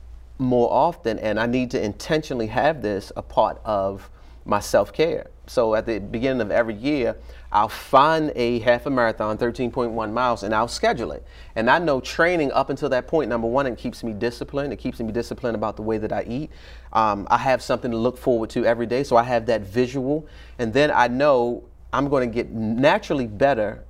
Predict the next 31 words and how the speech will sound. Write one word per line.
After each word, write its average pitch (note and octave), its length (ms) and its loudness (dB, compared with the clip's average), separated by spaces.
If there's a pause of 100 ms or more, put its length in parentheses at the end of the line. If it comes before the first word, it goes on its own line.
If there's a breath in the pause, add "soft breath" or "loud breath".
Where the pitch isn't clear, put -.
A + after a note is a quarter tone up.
every C#3+ 280 4
day B2+ 160 2
I A#2 80 0
go A2+ 240 0
out G2+ 240 -4
and G2+ 160 -6
jog. G#2 360 0
Not C#3 220 4
even D3 180 -2
necessarily B2 480 -2
from A2 200 -4
the F#2+ 100 -4
jogging, A#2+ 520 2 (280 loud breath)
but A#2 100 -6
from A#2 240 -2
the G#2+ 80 -2
mental A2 440 -2
health G2 340 -4
part E2+ 220 -2
of A1+ 180 -8
it. - 160 -14
So A#2 160 2
I A#2 80 2
schedule, B2 560 -2 (720 soft breath)
um, F2+ 420 0
a - 60 -6
half B2 260 -2
a A2 40 -8
marathon A#2+ 460 0
every G#2 260 -4
year. G#2+ 260 -6